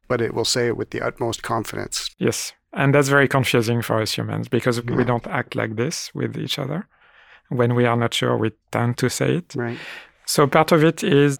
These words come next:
Speaker 2: employee education. We have told everybody that, yes, everyone is allowed to use Chat G P T, but essentially there are two guardrails. Number one is we can use exclusively public data. And number two is you must vet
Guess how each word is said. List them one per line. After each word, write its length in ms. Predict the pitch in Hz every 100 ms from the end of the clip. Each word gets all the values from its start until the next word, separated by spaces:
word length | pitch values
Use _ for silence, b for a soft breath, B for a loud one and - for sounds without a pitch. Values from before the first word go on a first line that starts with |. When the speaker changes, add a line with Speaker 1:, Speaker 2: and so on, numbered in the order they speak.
| -
Speaker 2:
employee 540 | 135 131 135 135 139
education. 640 | 131 131 127 120 110 151 143
We 140 | 131
have 260 | 123 123 -
told 240 | 135 127
everybody 440 | 123 127 123 123 131
that, 300 | 123 - 123
yes, 400 | 117 127 - -
everyone 420 | 156 120 117 120
is 160 | 117 113
allowed 280 | 113 113 -
to 120 | 117
use 160 | 120
Chat 160 | - 117
G 140 | 120
P 120 | 117 117
T, 260 | 127 139 139 214
but 540 | 139 127 147 - - 135
essentially 580 | - 135 - 127 135
there 160 | 123 120
are 120 | 117 -
two 320 | - 127 120
guardrails. 640 | 120 113 113 113 123 123
Number 280 | 117 113 117
one 300 | 113 117 117
is 400 | 135 117 117 117
we 140 | 113
can 180 | - 117
use 240 | 113 117
exclusively 720 | 104 117 - 131 117 117 120 117
public 460 | - 113 113 110
data. 340 | 113 - 147 - B B B B B
And 180 | 139 131
number 300 | 135 127 127
two 320 | - 147 151
is 360 | 117 123 123 120
you 80 | 123
must 280 | 123 110
vet 320 | 110 120 117